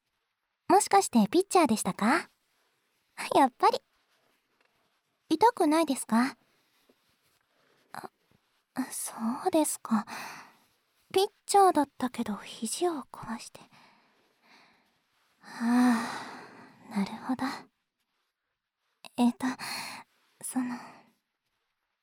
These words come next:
お疲れ様でした。え？だって、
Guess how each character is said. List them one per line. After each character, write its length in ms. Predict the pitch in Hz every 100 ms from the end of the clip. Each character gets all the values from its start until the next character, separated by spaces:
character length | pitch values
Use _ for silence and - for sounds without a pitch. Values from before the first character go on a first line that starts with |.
| _ - - - - _ _ _ _ _ _ _ _
お 40 | 220
疲 320 | - - 254
れ 100 | 277
様 260 | 311 294
で 120 | 311 359
し 80 |
た。 200 | - 285 - _ _ _ _ _ _ _ _ _ _ _ _ _ _ _ _ _ _
え？ 140 | - - 508 571 - _ _
だ 140 | - 349
っ 40 |
て、 220 | 339 294